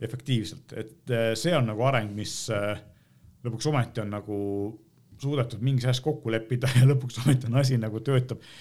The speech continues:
Viimane samm oleks veel see, et kui Apple liiguks, äh, ka telefonidel, äh, Lightningu pealt U S B C peale ja siis oleks nagu ühe, piisaks ühest kaablist.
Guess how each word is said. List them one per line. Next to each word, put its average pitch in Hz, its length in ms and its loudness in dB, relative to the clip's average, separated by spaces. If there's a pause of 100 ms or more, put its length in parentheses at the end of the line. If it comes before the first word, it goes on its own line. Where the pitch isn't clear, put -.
(140)
Viimane 123 400 6
samm 131 220 4
oleks 110 200 -2
veel 113 80 -2
see, 131 140 4
et 123 120 0
kui 101 220 -2 (320)
Apple 113 320 0
liiguks, 104 540 -2
äh, 101 200 -2 (380)
ka 113 120 -4
telefonidel, 98 960 0
äh, 98 420 -4
Lightningu 117 400 0
pealt 104 240 -4
U 117 80 -2
S - 80 -4
B - 80 -10
C 120 240 -2
peale 92 240 -6
ja 92 100 -6
siis 98 140 -10
oleks 95 320 -8
nagu 92 560 -8
ühe, 120 260 6 (380)
piisaks 127 320 0
ühest 127 200 0
kaablist. 98 440 -2